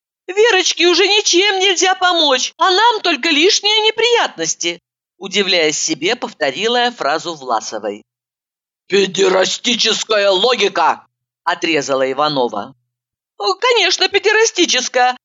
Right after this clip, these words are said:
А какая у Власовой может быть логика?" По скудоумию ляпнула я и тут же поняла, что сваляла дурака.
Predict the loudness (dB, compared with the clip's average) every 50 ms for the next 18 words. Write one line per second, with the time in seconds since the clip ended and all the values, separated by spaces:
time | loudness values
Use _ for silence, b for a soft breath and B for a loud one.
0 | _ _ _ -4 -2 0 0 0 2 2 0 2 2 2 2 2 2 2 2 2
1 | 2 0 0 0 2 2 2 2 2 2 2 2 0 0 -2 0 0 0 0 0
2 | 0 -2 -4 -4 -2 -4 -4 -4 _ _ _ _ _ _ _ _ -4 -4 -4 -4
3 | -6 -4 0 0 0 2 2 0 0 0 0 2 2 0 0 0 -2 -2 -4 -4
4 | -6 -4 -2 -2 -2 0 0 0 0 -2 -2 _ 0 2 2 2 0 -2 -2 -2
5 | -4 -2 -2 -2 -2 -2 -2 -2 0 0 0 0 0 0 -2 -4 -4 -6 -6 -4
6 | -2 -2 0 0 0 0 -2 -2 -2 -2 -2 -2 -4 -4 -4 -6 -6 -6 -8